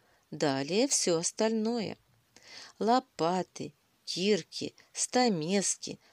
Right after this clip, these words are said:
долота. И тогда стало возможным делать корабли, строить леса и возводить здания.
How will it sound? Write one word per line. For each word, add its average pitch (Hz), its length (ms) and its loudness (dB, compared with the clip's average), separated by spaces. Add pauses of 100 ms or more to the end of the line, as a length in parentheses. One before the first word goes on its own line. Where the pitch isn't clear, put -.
(120)
долота. 196 840 0 (560)
И 160 80 -6
тогда 151 360 0
стало 151 380 -2
возможным 151 640 -2
делать 175 360 -4
корабли, 147 640 -4 (460)
строить - 540 0
леса 165 540 -2 (420)
и 156 100 -6
возводить 147 640 -2
здания. 151 600 -4